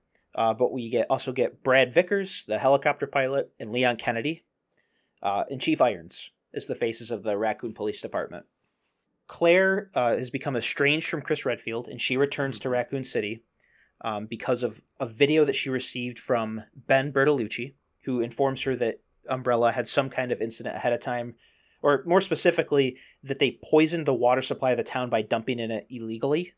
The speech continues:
Speaker 1: and that's why they're
Speaker 2: Yeah.
Speaker 1: pulling out in the first place. And in the process of shutting down and moving, there was some kind of, uh, biocontamination incident, and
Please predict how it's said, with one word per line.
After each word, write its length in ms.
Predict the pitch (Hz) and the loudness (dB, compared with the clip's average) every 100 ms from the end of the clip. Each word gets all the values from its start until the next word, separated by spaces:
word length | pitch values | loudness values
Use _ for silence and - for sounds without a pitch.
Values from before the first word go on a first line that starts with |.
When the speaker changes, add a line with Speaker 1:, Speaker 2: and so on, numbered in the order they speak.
| _ _ - | _ _ -4
Speaker 1:
and 120 | 131 | 0
that's 200 | 123 - | -2 2
why 100 | 135 | 2
they're 100 | 120 | 2
Speaker 2:
Yeah. 100 | 127 | -2
Speaker 1:
pulling 200 | 123 127 113 | -4 -2 -2
out 160 | 117 | -2
in 100 | 113 | -4
the 60 | 117 | -8
first 300 | - 127 - | -8 -8 -2
place. 420 | 165 175 - - - | -2 -2 -6 -12 -4
And 140 | 135 | -2
in 140 | 139 131 | -2 -6
the 60 | |
process 440 | 123 131 131 143 131 | 0 2 2 0 -6
of 100 | 123 | -6
shutting 340 | - 123 120 | -4 -4 -4
down 200 | 117 113 | -4 -4
and 120 | 107 | -6
moving, 360 | 113 113 110 107 - _ _ | -8 -6 -8 -10 -16 _ _
there 100 | 135 | 0
was 100 | 127 | 0
some 140 | 131 | -6
kind 220 | 123 123 117 | -6 -4 -4
of, 240 | 113 - _ - | -6 -14 _ -6
uh, 200 | 104 104 - _ _ - - | -4 -4 -8 _ _ -20 2
biocontamination 1120 | 131 127 120 117 117 110 107 104 104 98 107 | 4 4 2 0 -6 -8 -6 -6 -10 -10 -10
incident, 460 | 95 95 98 92 - | -10 -8 -8 -8 -10
and 300 | 98 92 | -12 -14